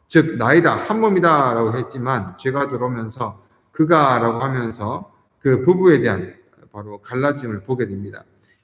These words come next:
이제는 이 세상 인류가 두 번째로는 세상에 나와서는 형제의 갈라짐을, 분리됨을 말하고 있습니다.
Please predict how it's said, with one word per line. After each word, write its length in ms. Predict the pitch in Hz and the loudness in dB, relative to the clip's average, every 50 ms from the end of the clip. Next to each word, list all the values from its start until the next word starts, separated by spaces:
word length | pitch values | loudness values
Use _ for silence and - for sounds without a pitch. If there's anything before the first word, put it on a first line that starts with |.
| _ - | _ -2
이제는 600 | 135 143 170 180 175 165 151 135 117 113 113 151 | 2 4 4 6 6 6 4 4 2 0 0 0
이 100 | 160 156 | 0 2
세상 340 | 160 175 156 180 170 156 | 2 2 2 2 0 2
인류가 580 | 139 139 143 156 156 139 135 120 120 131 135 - | 2 0 2 2 2 2 2 -2 -2 -2 -6 -8
두 100 | - 143 | -8 -4
번째로는 720 | 151 165 156 165 156 147 139 139 135 139 135 117 104 98 - | -4 -2 -2 0 0 0 0 0 -2 -2 -2 -4 -4 -6 -6
세상에 380 | - 165 156 160 160 156 151 | -4 -4 -2 -2 0 0 0
나와서는 640 | 135 127 123 131 135 135 135 120 113 120 143 165 175 - _ _ _ _ _ _ | 0 0 0 0 0 -2 -2 -4 -4 -4 -4 -4 -6 -10 _ _ _ _ _ _
형제의 640 | - 180 196 196 190 165 175 165 147 135 135 - | -2 0 2 2 2 4 4 4 6 4 2 0
갈라짐을, 800 | - 117 123 135 143 143 139 127 123 120 127 120 101 90 - - _ _ _ - | 0 -2 0 2 2 0 0 -2 -4 -2 -2 -2 -2 -2 -6 -14 _ _ _ -2
분리됨을 720 | 156 165 175 175 151 - - 113 110 98 87 85 - - _ _ _ - | 2 6 6 6 6 6 4 2 0 -2 -4 -6 -10 -16 _ _ _ -14
말하고 440 | 104 107 104 110 120 123 113 107 98 | -10 -8 -6 -4 -4 -4 -4 -6 -10
있습니다. 460 | 92 - 101 98 101 98 - - | -14 -14 -20 -20 -20 -20 -20 -20